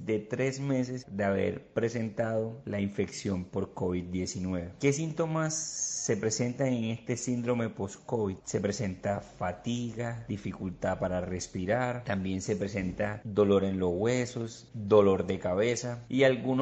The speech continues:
pacientes pueden presentar alteraciones emocionales como depresión y algunos también pueden presentar persistencia en la pérdida de los sentidos del olfato y del gusto.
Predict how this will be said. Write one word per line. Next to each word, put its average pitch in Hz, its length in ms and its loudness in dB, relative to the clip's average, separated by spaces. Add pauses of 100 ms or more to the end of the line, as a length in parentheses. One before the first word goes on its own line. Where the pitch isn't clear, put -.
(140)
pacientes 127 760 0
pueden 107 380 2
presentar 98 800 -2
alteraciones 98 760 -4
emocionales 113 760 -4
como 101 280 0
depresión 117 840 0
y 135 140 0
algunos 131 640 2 (140)
también 98 500 0
pueden 113 340 0
presentar 117 760 0 (180)
persistencia 131 1040 0 (200)
en 113 200 -2
la 98 160 -2
pérdida 98 440 0
de 98 140 0
los 92 180 -2
sentidos 92 520 -2
del 90 160 -2
olfato 95 760 -2
y 95 140 -2
del 85 200 -6
gusto. 85 320 -8